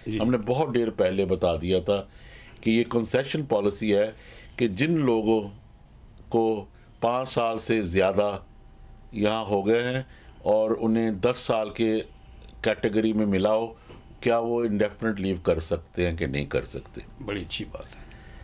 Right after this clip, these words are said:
Speaker 2: अक्सर मुझे इतने के फ़ोन आए हैं कि हर वकील जी लोग कहते हैं कि कर सकते हैं कोई भी।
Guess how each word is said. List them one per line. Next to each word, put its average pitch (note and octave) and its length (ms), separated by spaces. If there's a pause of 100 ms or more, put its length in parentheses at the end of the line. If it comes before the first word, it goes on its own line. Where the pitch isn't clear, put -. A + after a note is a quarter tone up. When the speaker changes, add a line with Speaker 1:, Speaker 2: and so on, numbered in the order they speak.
(1300)
Speaker 2:
अक्सर - 380
मुझे E3+ 320
इतने D#3+ 340
के F3+ 100
फ़ोन C3+ 300
आए B2 180
हैं C3+ 180
कि C3+ 100
हर C#3 220
वकील A#2 420
जी A#2 120
लोग A2 260
कहते A2 320
हैं G#2 100
कि A#2 80
कर G#2+ 200
सकते F#2 420
हैं F2+ 140
कोई F2+ 240
भी। C#2 200